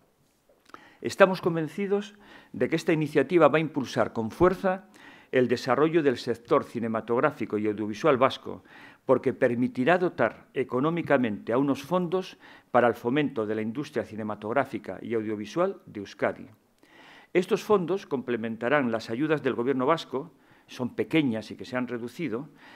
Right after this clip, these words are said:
para ayudar al mantenimiento del sector e impulsar su desarrollo. Son fondos que responden a la necesidad de fortalecer toda la cadena de valor.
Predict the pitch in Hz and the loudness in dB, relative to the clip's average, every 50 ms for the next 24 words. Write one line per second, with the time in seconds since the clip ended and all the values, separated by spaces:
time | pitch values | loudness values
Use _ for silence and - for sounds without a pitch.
0 | - - _ _ - - 127 123 117 123 135 156 165 175 170 151 139 127 117 - | -20 -20 _ _ 6 6 6 6 4 4 4 4 4 4 4 2 2 0 0 -2
1 | 120 113 120 127 143 147 143 147 139 135 113 - - 113 - - - 123 101 - | -2 -2 0 0 0 0 0 0 -2 -2 -2 -4 -8 -10 -6 -4 -4 -4 -4 -4
2 | - - _ _ _ _ _ - - 131 131 123 - - 117 110 107 - - 175 | -8 -20 _ _ _ _ _ -4 -2 0 0 0 -2 -6 -12 -12 -8 -4 -4 -4
3 | 170 165 - - 151 135 135 123 - 120 110 104 104 92 - - - - _ _ | -4 -4 -8 -6 -4 -4 -4 -4 -4 -8 -8 -8 -10 -12 -14 -16 -20 -20 _ _
4 | _ - - - - - - _ - - 175 180 175 - - 196 208 208 202 208 | _ -20 -20 -20 -20 -20 -20 _ -8 -2 -2 -2 -2 0 2 2 2 2 2 -2
5 | 196 - - 139 131 120 117 - - - 160 143 117 113 113 110 113 113 117 113 | -4 -4 -4 -6 -4 -6 -6 -6 -2 -2 0 0 0 0 0 0 0 -2 -2 -2
6 | 113 110 - 117 104 - - 127 120 151 143 101 92 110 - - 110 110 - - | -4 -6 -10 -12 -12 -10 -6 -2 0 0 0 -2 -4 -8 -10 -8 -10 -10 -6 -4
7 | 120 117 117 113 - - 175 180 175 - - - - - _ _ _ _ _ - | -4 -4 -4 -4 -4 -4 -4 -4 -4 -8 -16 -20 -20 -20 _ _ _ _ _ 6
8 | 202 202 196 190 175 160 147 - 139 123 127 120 123 117 107 113 101 107 104 98 | 8 8 8 8 6 6 4 4 2 0 2 0 0 0 0 0 0 0 -2 -4
9 | 95 - | -6 -12